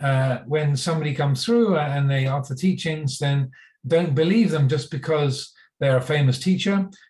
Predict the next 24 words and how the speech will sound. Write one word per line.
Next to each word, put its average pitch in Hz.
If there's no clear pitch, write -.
just 139
because 147
their 139
teaching 147
makes 135
logical 143
sense, 165
or 135
just 139
because 135
it's, 127
it's 127
supported 143
by 135
inductive 156
or 127
deductive 143
reasoning. 156
Uh, 127
don't 139
believe 147
them 143
just 139
because 139